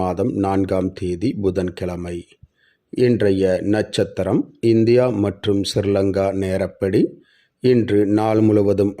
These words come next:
ஆயில்ய நட்சத்திரம். இன்றைய திதி மதியம் மூன்று பதினான்கு வரை நவமி,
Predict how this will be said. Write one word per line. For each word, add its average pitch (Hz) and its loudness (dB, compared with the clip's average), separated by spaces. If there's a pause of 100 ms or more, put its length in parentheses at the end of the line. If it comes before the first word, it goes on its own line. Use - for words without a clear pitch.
(140)
ஆயில்ய 95 2
நட்சத்திரம். 92 -2 (640)
இன்றைய 104 2 (240)
திதி 113 2 (220)
மதியம் 101 0
மூன்று 107 2
பதினான்கு 95 0
வரை 92 2
நவமி, 98 0